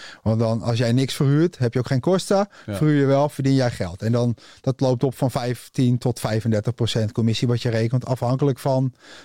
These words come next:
Speaker 1: de werkzaamheden die jij gaat doen. Eh, let wel op, dan moet jij wel, als je het echt het beheer gaat doen, eh, gaat het naar box één toe.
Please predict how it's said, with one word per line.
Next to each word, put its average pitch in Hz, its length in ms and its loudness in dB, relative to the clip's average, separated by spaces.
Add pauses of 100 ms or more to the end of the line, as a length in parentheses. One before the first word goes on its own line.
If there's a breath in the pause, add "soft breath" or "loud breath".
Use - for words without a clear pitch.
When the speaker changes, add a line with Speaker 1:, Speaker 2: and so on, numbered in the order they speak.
Speaker 1:
de 127 80 0
werkzaamheden 131 540 2
die 127 80 4
jij 127 160 2
gaat 143 180 0
doen. 135 280 2 (580 loud breath)
Eh, 113 280 0
let 139 220 2
wel 151 220 2
op, 180 360 0
dan 139 300 2
moet 147 140 2
jij 139 140 2
wel, 147 220 4
als 151 160 0
je 175 60 2
het 170 100 0
echt - 380 -4
het 135 120 0
beheer 143 220 2
gaat 147 200 -2
doen, 156 280 2
eh, 127 260 -2
gaat 147 160 -2
het 135 80 0
naar 127 120 0
box 127 220 -2
één 139 200 2
toe. 160 240 0